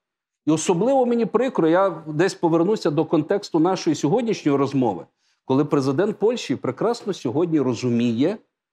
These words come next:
роль, е, зустрічі в Ізраїлі. Він прекрасно розуміє, що цей форум присвячений, і його основною метою є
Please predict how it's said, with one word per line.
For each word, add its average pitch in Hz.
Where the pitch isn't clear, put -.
роль, 139
е, 110
зустрічі 214
в 135
Ізраїлі. 165
Він 160
прекрасно 226
розуміє, 220
що -
цей 208
форум 220
присвячений, 160
і 156
його 147
основною 196
метою 151
є 147